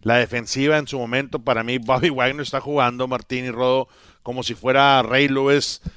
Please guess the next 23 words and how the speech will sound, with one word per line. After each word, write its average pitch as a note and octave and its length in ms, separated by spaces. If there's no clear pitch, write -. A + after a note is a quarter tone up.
este, A#2 640
en B2 100
su C#3 160
mejor B2 280
época. A#2+ 400
Realmente B2 400
está C3+ 160
haciendo C#3 420
todo C3 380
Bobby B2 180
Wagner, A#2+ 320
es B2 100
el C3 120
Mike C3 260
linebacker B2+ 400
completo A#2+ 540
que A#2+ 80
hay A#2 100
en A#2 80
la A2+ 60
N A2+ 100
F A#2+ 120
L, D#3 180